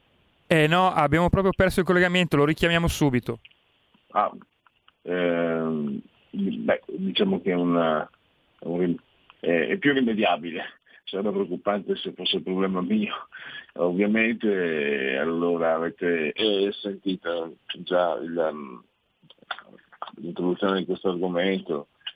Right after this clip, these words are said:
Speaker 2: no? Una civiltà che, eh, sprofonda, tra l'altro dice giustamente
Speaker 1: Abbiamo
Speaker 2: Francesco.
Speaker 1: di nuovo con noi Francesco.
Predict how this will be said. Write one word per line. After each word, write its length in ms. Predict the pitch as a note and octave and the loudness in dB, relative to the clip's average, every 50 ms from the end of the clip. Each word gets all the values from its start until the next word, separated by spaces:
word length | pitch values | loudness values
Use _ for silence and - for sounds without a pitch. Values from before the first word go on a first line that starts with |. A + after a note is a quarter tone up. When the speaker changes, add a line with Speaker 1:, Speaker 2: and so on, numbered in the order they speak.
| _ _ | _ _
Speaker 2:
no? 280 | - D#2 D#2+ D2+ D#2 D#2+ | -6 -2 -2 -2 -4 -6
Una 200 | - - - F2 | -14 -16 -12 -8
civiltà 460 | - - F2+ F2 F2+ E2 - F#2+ F#2 F#2 | -4 -2 -2 -2 -2 -2 0 -2 -2 0
che, 640 | - F#2+ F#2 F2+ D#2+ D#2+ - - F2+ F#2 F#2 F#2 | 0 0 0 0 0 -2 -2 -2 -2 0 0 0
eh, 40 | F#2 F2+ | -2 -4
sprofonda, 1040 | - - _ - F#2+ F#2+ F#2 - - F#2 F2 E2+ E2+ E2+ E2+ E2 D#2+ D#2+ D#2+ D#2 _ _ _ _ _ _ _ _ | -6 -12 _ -4 -4 -4 -4 -4 -4 -4 -2 -2 -2 -4 0 2 2 2 0 -2 _ _ _ _ _ _ _ _
tra 140 | - F2+ F2+ | -4 -2 0
l'altro 540 | F2+ F2 F2 F2 E2 - F2+ F2 F2 E2 - _ _ _ _ _ _ _ _ _ _ | 0 0 -2 -2 -6 -8 -8 -6 -6 -6 -8 _ _ _ _ _ _ _ _ _ _
dice 580 | - - - - F#2 F2 - - - E2 D#2 C2+ - - - | -20 -20 -14 -12 -12 -8 -4 -4 -2 -2 -2 -4 -6 -12 -16
giustamente 680 | - - - E2 E2 D#2+ - - - F2 G2+ D3 D#3+ | -14 -12 -10 -10 -10 -8 -8 -4 -2 0 2 2 0
Speaker 1:
Abbiamo 220 | C#3+ - F#3 G3+ G#3 | 0 0 0 0 2
Speaker 2:
Francesco. 160 | G#3 G3 G3+ | 2 0 0
Speaker 1:
di 120 | F3 G3 | 2 4
nuovo 260 | G3 G3 G3+ G#3 G3 G3 | 4 4 4 4 2 2
con 160 | - G3+ F#3+ | 0 0 2
noi 320 | F#3 F#3 F#3 F#3 F3+ F3+ D#3+ | 2 2 2 2 0 -2 -2
Francesco. 600 | - D#3+ D3+ D3+ - C#3 A#2 A2+ - - A#2+ A2 | -2 0 0 2 0 0 2 2 0 0 -2 -10